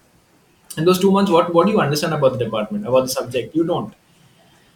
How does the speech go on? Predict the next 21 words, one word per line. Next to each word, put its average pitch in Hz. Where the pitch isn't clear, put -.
And 180
then, 208
uh, 165
most 196
of 208
the 190
times, 175
you 175
don't 196
even 190
go 160
for 170
your 151
posting 143
because 165
you're 165
preparing 180
for 165
neet 120
P 104
G. -